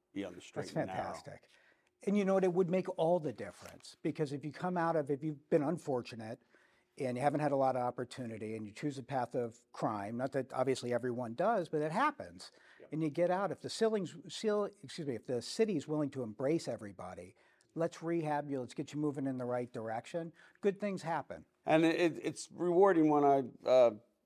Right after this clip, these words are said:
Speaker 1: often see 'em on, on their job and they're, they thank me for,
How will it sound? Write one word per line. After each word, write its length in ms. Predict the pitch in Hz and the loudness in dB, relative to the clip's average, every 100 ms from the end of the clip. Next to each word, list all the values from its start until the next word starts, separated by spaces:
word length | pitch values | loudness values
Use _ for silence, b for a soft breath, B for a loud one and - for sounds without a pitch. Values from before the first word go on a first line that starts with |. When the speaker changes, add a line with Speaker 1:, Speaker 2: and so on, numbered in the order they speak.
| _ - | _ 4
Speaker 1:
often 320 | 151 151 120 | 4 4 -6
see 260 | - 156 | -2 2
'em 140 | 143 127 | 4 4
on, 260 | 120 117 | 4 2
on 240 | 101 117 120 | 0 0 2
their 140 | 117 | 0
job 500 | 98 123 123 127 113 | 4 8 10 8 6
and 160 | 110 110 | -2 -2
they're, 200 | 110 95 - | -4 -6 -8
they 120 | 104 107 | -8 -8
thank 400 | - 113 117 120 | -6 -6 -6 -6
me 160 | 117 | -8
for, 360 | 107 110 104 | -8 -8 -8